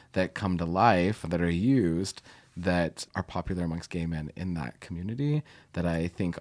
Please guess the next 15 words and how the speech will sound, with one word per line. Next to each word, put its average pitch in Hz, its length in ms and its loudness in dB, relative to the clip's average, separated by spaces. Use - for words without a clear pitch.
are, 85 400 0
you, 101 380 2
you 113 100 2
know, - 100 -2
there, 107 180 4
there 113 280 6
are 101 220 8
original 110 500 6
words 87 300 0
that 82 240 -2
come 92 400 -4
out 87 380 -6
of 80 480 -8
those 78 180 -10
communities. 80 640 -12